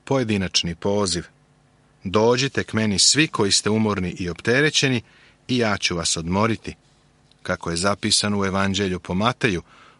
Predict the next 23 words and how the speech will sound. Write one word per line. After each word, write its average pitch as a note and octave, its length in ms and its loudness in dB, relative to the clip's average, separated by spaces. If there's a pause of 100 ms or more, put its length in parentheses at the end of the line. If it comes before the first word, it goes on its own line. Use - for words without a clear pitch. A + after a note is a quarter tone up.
u B2+ 100 0
jedanaestom G2+ 640 0
poglavlju, A#2 560 2
dvadeset E2+ 600 -4
osmom E2+ 460 -4
stihu. - 440 -4 (2250)
Samo G3+ 320 4
Hristos F3 520 2
može A#2 240 2
dati A2 280 0
takav F#2 360 -2
odmor. F2 320 -2 (1200)
Sada D#3 280 6
je C3 80 4
Bog C3 400 4
Solomonu A#2 540 4
dao A2+ 220 4
takav C#3 380 0
odmor G2+ 300 2
od A2+ 100 0
rata. A#2+ 300 -2 (720)
Svuda G#2+ 480 0
je A2 240 0